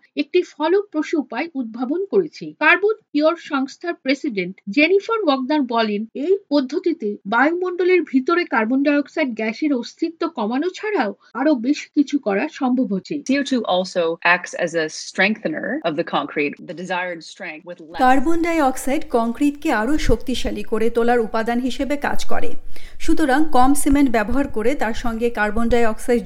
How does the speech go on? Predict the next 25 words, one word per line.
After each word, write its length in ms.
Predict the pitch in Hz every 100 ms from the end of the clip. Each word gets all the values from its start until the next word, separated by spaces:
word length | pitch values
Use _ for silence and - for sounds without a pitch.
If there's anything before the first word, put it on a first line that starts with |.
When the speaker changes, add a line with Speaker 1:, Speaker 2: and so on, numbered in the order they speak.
| 208
Speaker 3:
যুক্ত 220 | 202 - 240
করে 160 | 208 277 - - -
কাঙ্ক্ষিত 380 | 294 302 302 320 320 -
শক্তি 260 | 277 - 320
অর্জন 280 | 240 220 233 214
করা 180 | 190 - 190
যায় 220 | 214 - - - - - 233
এবং 120 | 247 262 -
সিমেন্ট 360 | 320 240 277 285
কংক্রিটের 460 | 226 226 269 262 285 285
সর্বাধিক 500 | 233 226 269 262 294 247
কার্বন 300 | 208 196 226 208
নিবিড় 240 | 202 220 214
উপাদান 320 | 202 196 202 226
হিসেবে 260 | 220 240 294 -
পরিগণিত 520 | 220 202 185 180 - 202
হয়। 200 | 202 - - -
Speaker 1:
কম 160 | 294 403 -
সিমেন্টের 460 | 392 370 392 415 403 -
অর্থ 160 | 262 - 339
হলো 180 | 285 262 381 _ 208
অর্থ 220 | 294 - - 381 403
সাশ্রয় 460 | 294 285 - 311 302 240
করাও 220 | 214 320 359
সম্ভব 260 | 247 208